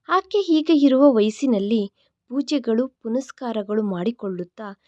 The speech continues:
ಜೀವನವನ್ನು ಕಳೆಯಬೇಕು. ಆದರೆ ಈಗ ಆಕೆ ಇರುವ ಪರಿಸ್ಥಿತಿ ಸಮಾಜಕ್ಕೆ ತಿಳಿದರೆ ನಾಚಿಕೆಯಿಂದ ತಲೆ ತಗ್ಗಿಸಿಕೊಳ್ಳಬೇಕಾಗುತ್ತದೆ. ಈ ದಿನ ಸಾಯಂಕಾಲ ಅತ್ತೆಯ ಹಿಂದೇನೆ ಹೋಗೋಣ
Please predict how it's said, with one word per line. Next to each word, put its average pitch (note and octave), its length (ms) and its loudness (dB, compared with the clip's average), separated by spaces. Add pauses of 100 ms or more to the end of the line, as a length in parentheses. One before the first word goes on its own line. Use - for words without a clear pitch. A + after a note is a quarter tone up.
(220)
ಜೀವನವನ್ನು B3 680 0
ಕಳೆಯಬೇಕು. F#3 720 -6 (340)
ಆದರೆ D#4 380 -2
ಈಗ A3+ 420 -6
ಆಕೆ A3+ 420 -4
ಇರುವ A3+ 260 -4
ಪರಿಸ್ಥಿತಿ G3 720 -14
ಸಮಾಜಕ್ಕೆ C#4 720 -6
ತಿಳಿದರೆ G3 800 -12 (120)
ನಾಚಿಕೆಯಿಂದ A#3+ 720 -4
ತಲೆ G3 280 -10
ತಗ್ಗಿಸಿಕೊಳ್ಳಬೇಕಾಗುತ್ತದೆ. F3+ 1600 -12 (540)
ಈ D#4 240 4
ದಿನ E4 220 6
ಸಾಯಂಕಾಲ G#3+ 720 -2 (540)
ಅತ್ತೆಯ E4 420 -6
ಹಿಂದೇನೆ A#3 520 4
ಹೋಗೋಣ A#3 500 0